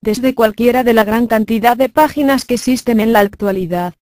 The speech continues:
como Bet trescientos sesenta y cinco y Mi Apuesta, que son de las que tienen más prestigio entre las páginas de apuestas deportivas. Estas páginas están completamente en español, así que no tendrás problemas para poder registrarte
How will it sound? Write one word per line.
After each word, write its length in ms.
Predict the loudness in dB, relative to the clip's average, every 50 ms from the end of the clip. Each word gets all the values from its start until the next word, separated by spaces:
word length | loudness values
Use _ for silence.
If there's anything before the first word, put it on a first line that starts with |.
| _ _ _ _ _ _ -4
como 300 | -2 0 2 2 2 0
Bet 160 | 0 -2 -4 _
trescientos 560 | -10 -8 -8 -6 -2 -2 -2 -2 0 -4 -6 -6
sesenta 420 | -6 -8 -6 -4 -4 -2 -2 -2
y 60 | -4
cinco 320 | -2 -2 -4 -4 -2 0 0
y 60 | 0
Mi 120 | 2 0
Apuesta, 460 | 0 -2 0 -2 -2 -2 -2 -4 -4
que 140 | -2 -2 -4
son 260 | -2 -2 -2 0 2
de 80 | 2 2
las 220 | 0 0 -2 -2
que 120 | -2 -4 -2
tienen 360 | 0 2 4 4 4 4 2
más 180 | 0 -4 -4 -4
prestigio 640 | -2 0 0 0 -2 -2 -4 -4 -4 -2 -2 0
entre 260 | 0 0 0 -2 0
las 220 | 0 0 0 0 0
páginas 520 | 2 0 2 2 0 0 0 0 0 2
de 120 | 2 0
apuestas 560 | 0 2 2 4 4 4 2 -2 -6 -6 -4 -4
deportivas. 720 | -4 -4 -4 -6 -6 -4 -6 -4 -2 -2 -2 -2 -4 -10 _ -6
Estas 360 | -6 -6 -4 -6 -8 -8 -6
páginas 600 | -2 0 0 0 0 -2 0 0 0 0 -2 -8 _ -8
están 420 | -8 -8 -8 -6 -4 -2 -2 0
completamente 840 | 2 2 2 2 2 0 -4 -4 -4 -4 -2 -2 -2 -2 -2 0 0
en 100 | 0 0
español, 500 | -2 -4 -6 -6 -2 -2 0 0 0 0
así 280 | 0 -2 -2 -4 -4 0
que 100 | 0 2
no 160 | 2 2 2
tendrás 400 | 2 2 2 2 0 0 -2 -4
problemas 600 | -6 -4 -2 -2 0 0 -2 0 -2 -4 -4 -4
para 200 | -4 -2 -2 0
poder 280 | 0 0 0 0 0 -2
registrarte 720 | -2 -4 -4 -4 -6 -4 -2 0 0 0 0 -2 -4 -6